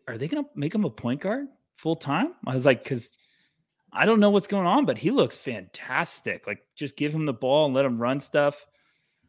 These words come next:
I don't know. But the, my biggest takeaway from Summer League, one of them was, I was like, I was shocked how skinny he looks. And it's not, like, Corey even said to me once, he's like, "I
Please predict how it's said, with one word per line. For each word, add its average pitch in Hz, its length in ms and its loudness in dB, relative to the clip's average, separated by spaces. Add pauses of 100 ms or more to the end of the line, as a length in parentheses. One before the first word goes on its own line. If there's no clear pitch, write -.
(320)
I 143 100 2
don't 135 140 0
know. 95 240 -8
But 147 200 -2
the, 160 160 2
my 151 140 4
biggest 160 380 4
takeaway 127 460 2
from 123 140 -6
Summer 120 280 -4
League, 98 360 -8 (140)
one 127 180 0
of 110 80 -4
them 101 200 -8
was, 101 180 -6
I 110 80 0
was 110 100 -2
like, 107 120 -4
I 123 140 4
was 120 180 -2
shocked - 580 -2
how 113 120 -4
skinny 101 360 -8
he 98 160 -12
looks. - 420 -14
And 139 80 -2
it's 131 180 -4
not, 165 300 2 (640)
like, 113 120 -8
Corey 175 340 6
even 139 180 0
said 120 140 -4
to 120 60 -4
me 120 80 -2
once, 113 140 -6
he's 113 100 -10
like, - 160 -16
"I 123 40 -18